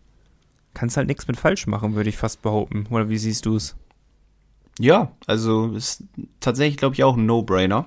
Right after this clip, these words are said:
Speaker 1: Abgesehen,
Speaker 2: Wer weiß,
Speaker 1: also
Speaker 2: wie's
Speaker 1: nur das Alter ist eigentlich der einzige Punkt, der dagegen sprechen würde. Und vielleicht auch der einzige Punkt, der wieder darauf, wiederum dafür sprechen würde, dass er nach Bremerhaven überhaupt wechselt. Weil mit den Stats,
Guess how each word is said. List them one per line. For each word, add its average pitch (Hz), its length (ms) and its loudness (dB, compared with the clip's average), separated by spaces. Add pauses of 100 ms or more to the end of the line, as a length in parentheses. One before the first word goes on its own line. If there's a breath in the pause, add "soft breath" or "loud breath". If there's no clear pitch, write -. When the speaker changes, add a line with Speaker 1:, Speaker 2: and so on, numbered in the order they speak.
(640)
Speaker 1:
Abgesehen, 180 320 2
Speaker 2:
Wer 113 80 8
weiß, 113 80 6
Speaker 1:
also - 120 4
Speaker 2:
wie's 151 100 8
Speaker 1:
nur 202 160 10
das 185 280 2
Alter 190 400 2
ist 156 100 0
eigentlich 143 220 0
der - 140 -4
einzige 190 460 0
Punkt, 196 400 2
der 147 60 0
dagegen 139 380 2
sprechen - 440 -6
würde. - 240 -2 (140 soft breath)
Und - 160 0
vielleicht 156 220 4
auch 147 40 2
der - 160 -2
einzige 151 460 0
Punkt, 165 340 4
der 127 140 2
wieder 131 180 2
darauf, 120 280 2 (280)
wiederum 127 380 -2
dafür 165 360 -2
sprechen 113 340 -2
würde, 117 140 2
dass 110 100 -2
er 113 80 -4
nach 107 100 -4
Bremerhaven 113 540 0
überhaupt 101 240 -2
wechselt. - 400 -4 (260 loud breath)
Weil 123 160 6
mit 117 220 2
den 165 200 8
Stats, - 600 0